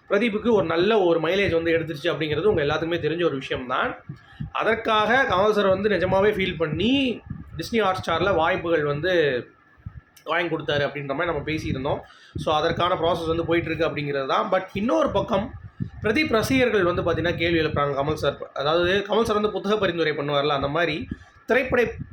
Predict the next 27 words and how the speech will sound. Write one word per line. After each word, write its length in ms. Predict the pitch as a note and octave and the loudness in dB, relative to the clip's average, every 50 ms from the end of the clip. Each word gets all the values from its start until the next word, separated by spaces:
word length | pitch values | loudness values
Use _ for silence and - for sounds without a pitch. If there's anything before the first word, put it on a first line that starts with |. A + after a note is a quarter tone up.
| - | -4
ஆ, 480 | E3+ D#3+ D#3+ D#3+ D#3 D#3 D3+ D3+ D3+ D3 | -2 0 2 2 2 2 4 4 2 2
பரிந்துரை 480 | C#3 - D#3+ E3+ E3+ F3 D#3+ E3 D#3+ D3+ | 0 -2 -2 -2 -2 0 0 2 2 0
அப்படின்ற 320 | C#3 D3 D3+ D3 C#3 C3+ | 0 -2 -4 -4 -4 -2
மாதிரி 180 | C3+ D3+ E3 D#3 | 0 0 -2 -2
சொல்லி 640 | D3 D#3 C#3 C#3+ C#3+ C#3 C#3 D3+ G3 B3+ C#4+ - - - - - - - - - | -2 -4 -4 -2 -2 -2 -2 -2 -2 -2 -4 -4 -8 -14 -16 -16 -18 -20 -8 -2
ஒரு 160 | - F#3 F#3 | 0 0 0
திரைப்படத்தை 520 | F3+ F#3 G#3 A3 A3 G#3+ F3+ E3+ D#3+ E3 D#3 | 2 2 2 2 2 0 0 2 2 0 0
வந்து 180 | D#3 D#3+ F3+ | 0 -2 -2
பரிந்துரை 340 | E3 E3+ E3 E3 E3+ E3 D#3 | -2 -2 0 0 0 0 0
பண்றாங்க. 500 | - D3 C#3+ - C3+ C#3+ D#3 F#3 G#3 G#3 | 0 -2 -2 0 0 0 2 2 2 2
அந்த 180 | F3+ E3 D#3+ D3+ | 2 0 -2 -2
படம் 260 | - E3 F3 G#3 G#3 | 0 0 0 2 0
வந்து 220 | F#3 E3+ E3+ E3+ | 0 0 -2 0
பாத்தீங்கன்னா 300 | E3 E3 D#3+ F#3 F3 E3+ | 0 0 0 2 0 0
Amazon 300 | E3+ F3+ F3+ F3 F3+ E3 C3+ | 0 0 0 0 0 -2 0
Prime-ல 260 | C#3+ D3+ D#3 D#3 D3+ | -2 -2 -2 -2 -2
இருக்கு, 220 | C#3+ C#3+ C#3+ D3 C#3+ | -4 -4 -4 -4 -4
தனஞ்சய் 580 | C#3+ D3+ E3+ E3+ E3+ D3 D#3 D3 D3 C#3 C#3+ - | -2 -2 -2 -2 -2 0 0 0 0 0 -2 -4
அப்படின்னு 180 | - C#3+ D3 C#3+ | -6 -6 -6 -4
சொல்லிட்டு. 500 | - C#3+ C#3+ C#3 C3+ D3 E3+ A3 - - - - - - - | -4 -4 -4 -4 0 0 0 0 -2 -6 -12 -18 -20 -20 -18
So, 160 | - - A3 | -6 -2 0
அது 100 | G#3 G#3 | 2 2
எப்படி 260 | G#3 G#3 B3 C4+ C4 A3+ | 2 2 2 2 2 2
அப்படின்னா 380 | G3 F#3 F#3+ G3 A3+ A3 G3 | 2 0 0 0 0 0 0
மணி, 460 | E3+ E3+ F#3 G3 A3 A3+ A3+ A#3 - - - - - | 0 0 2 2 2 2 2 0 -2 -8 -12 -14 -4
பவர், 480 | - F#3 F#3+ G3+ G#3 G#3 G#3 G#3 - - _ _ - - | 0 2 4 4 4 2 0 -2 -8 -16 _ _ -12 -8
இன்ஃப்ளூயன்ஸ், 680 | - G3 G3+ F#3+ - A3 G#3+ F#3+ F#3 F#3+ F#3+ G3 F#3+ - | -6 -6 -6 -4 -2 0 0 2 2 2 0 -2 -6 -10